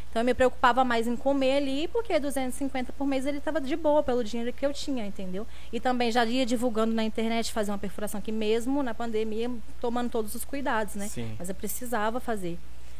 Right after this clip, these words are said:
Speaker 1: né? Precisava também me manter. Mas foi bem difícil, não foi fácil. Se eu não
Speaker 2: Uhum.
Speaker 1: tivesse vindo com um dinheiro legal, igual eu cheguei aqui, tinha passado muito perrengue. E sozinha, porque eu não tenho parente aqui nem nada. Eu fui
Speaker 2: Sim.
Speaker 1: construindo amizades ao longo do tempo, né?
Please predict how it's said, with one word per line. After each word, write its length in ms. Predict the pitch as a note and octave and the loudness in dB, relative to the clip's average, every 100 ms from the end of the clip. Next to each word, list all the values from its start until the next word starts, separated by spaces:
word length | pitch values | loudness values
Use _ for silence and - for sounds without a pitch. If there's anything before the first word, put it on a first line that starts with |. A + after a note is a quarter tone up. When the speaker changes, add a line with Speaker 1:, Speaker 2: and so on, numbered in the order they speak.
| - | -4
Speaker 1:
né? 140 | F#3 F#3 | -4 -2
Precisava 360 | F#3+ - G#3+ | -2 0 0
também 280 | G#3 A#3 A3 | 2 0 0
me 140 | A#3 A#3+ | 0 0
manter. 520 | B3 C#4+ F4 A3+ F3+ - - - - | 0 0 0 -2 -2 -4 -4 -4 -4
Mas 760 | - G#3 A3 A3+ A3+ A3+ A#3 - | -2 0 0 0 0 0 -2 -2
foi 160 | B3 G#3+ | 0 0
bem 160 | G3+ | 0
difícil, 500 | G3 - G#4+ C#4+ - | -2 -2 -2 -2 -2
não 80 | G3+ | -4
foi 160 | G3 G3+ | -4 -4
fácil. 320 | C4+ G3+ - | -2 -2 -2
Se 80 | G#3+ | -2
eu 40 | |
não 100 | A3 | -2
Speaker 2:
Uhum. 60 | C4 | -2
Speaker 1:
tivesse 520 | F4 D4+ A#3+ A3+ B3 | 0 0 0 -2 -4
vindo 320 | A3 G#3 G3 | -4 -2 -2
com 140 | - | -4
um 260 | A3+ B3 C4+ | -4 -2 -2
dinheiro 340 | A#3+ C4 A#3+ | -2 -2 -2
legal, 540 | A3+ C4 A#3+ A3 A3+ A3 | 0 -2 0 0 0 0
igual 160 | G#3 | 0
eu 60 | G3 | -2
cheguei 260 | G3 G3+ G3 | -2 -4 -4
aqui, 520 | G3 A#3 B3 B3+ F#3+ - G3+ - - - | -4 -4 -4 -2 -4 -4 -6 -6 -6 -6
tinha 280 | - G#3+ G3 | -4 -4 -4
passado 360 | F#3+ G3 G3 A3 | -4 -4 -4 -2
muito 840 | A3 A3 G#3+ G#3 G#3+ A#3+ - C#4+ - - - - - - | -2 -2 -2 -2 -2 -2 -4 -4 -4 -4 -4 -4 -4 -4
perrengue. 500 | G#3 A#3+ C4+ G3 E3+ F3+ - - - - | -4 -2 -2 -2 -2 -2 -2 -2 -2 -2
E 60 | G3 | -2
sozinha, 560 | F3 G#3 A#3 B3 C#4 G#3+ | -2 0 0 2 0 0
porque 140 | - | -2
eu 40 | |
não 120 | G3+ G3 | -2 -2
tenho 160 | G3+ | -2
parente 560 | G3+ G3 G3 A#3 A#3 G3 | -2 -2 -2 -2 -2 -2
aqui 260 | - G#3+ | -4 -4
nem 160 | A3+ B3 | -4 -2
nada. 240 | B3+ G3 | -2 -2
Eu 40 | F#3 | -2
fui 120 | - | -2
Speaker 2:
Sim. 120 | G3+ | -2
Speaker 1:
construindo 300 | A3 A3 A3 | -2 -2 -2
amizades 440 | G#3+ G#3+ G3+ G3+ G#3 | -2 -2 -2 -2 0
ao 80 | A3+ | 0
longo 220 | A3+ A3+ | 0 -2
do 80 | - | -2
tempo, 400 | D4+ A#3 G3 | -2 -2 -2
né? 120 | F#3 | -2